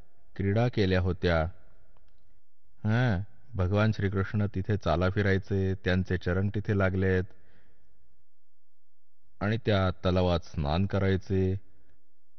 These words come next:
गोवर्धन पर्वताला भगवान श्रीकृष्णाने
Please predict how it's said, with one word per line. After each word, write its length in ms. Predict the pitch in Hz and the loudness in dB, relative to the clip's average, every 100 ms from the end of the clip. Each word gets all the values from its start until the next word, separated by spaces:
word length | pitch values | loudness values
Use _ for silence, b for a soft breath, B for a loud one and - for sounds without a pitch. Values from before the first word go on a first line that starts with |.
| - - - - - - - - - - - - - - 107 | -10 -10 -10 -10 -10 -10 -10 -10 -10 -10 -10 -10 -10 -8 -2
गोवर्धन 600 | 104 110 107 101 104 110 | 2 6 6 6 4 4
पर्वताला 640 | 101 92 95 95 92 95 | 2 2 4 4 4 4
भगवान 640 | 90 - 90 82 90 98 95 | 2 0 -4 2 4 4 4
श्रीकृष्णाने 1000 | 98 92 98 92 90 90 90 92 90 | 2 -2 -2 -2 0 0 2 4 2